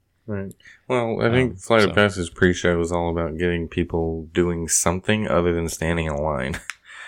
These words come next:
Speaker 1: 'Cause you're just waiting on the previous show to end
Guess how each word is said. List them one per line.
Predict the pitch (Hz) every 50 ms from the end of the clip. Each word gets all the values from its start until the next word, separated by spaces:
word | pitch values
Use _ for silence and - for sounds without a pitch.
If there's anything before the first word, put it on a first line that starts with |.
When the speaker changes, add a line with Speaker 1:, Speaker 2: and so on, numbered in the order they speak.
| - -
Speaker 1:
'Cause | - 87 85
you're | 95 92
just | 95 98 90 90
waiting | 90 92 90 90 90 87 85
on | 85 82 80 80
the | 78 78 78 76 73 71 - _ _ _
previous | - - 92 90 87 87 82 82 -
show | - - 85 82 80 80
to | 80 -
end | - 80 82 80 78 78 78 78 82